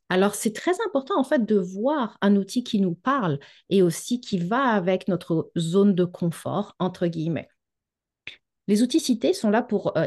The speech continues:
sont conçus, en fait, pour simplifier les processus d'action, d'automatisation des tâches courantes.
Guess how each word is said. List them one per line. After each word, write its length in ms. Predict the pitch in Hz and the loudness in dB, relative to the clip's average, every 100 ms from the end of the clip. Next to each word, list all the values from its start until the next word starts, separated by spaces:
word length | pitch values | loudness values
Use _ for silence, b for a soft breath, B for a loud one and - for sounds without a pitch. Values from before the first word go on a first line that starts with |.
| 139 | -2
sont 220 | - 175 | -2 0
conçus, 420 | 226 214 - 381 | 2 2 2 2
en 120 | 185 | 2
fait, 280 | 151 - - - | -2 -8 -8 -6
pour 160 | 196 | -4
simplifier 560 | - 269 262 233 - 269 | 0 0 2 0 0 2
les 100 | 208 | 2
processus 540 | - 208 190 - 202 | 0 -2 -2 -4 -4
d'action, 420 | 180 180 - 202 | -2 -4 -4 0
d'automatisation 880 | 208 185 190 185 180 180 180 - 220 | 0 0 0 -2 -2 -2 -2 0 0
des 140 | 208 | 2
tâches 360 | 185 190 190 - | 2 0 -2 -4
courantes. 640 | - 220 185 180 370 - | -2 0 2 0 -2 -6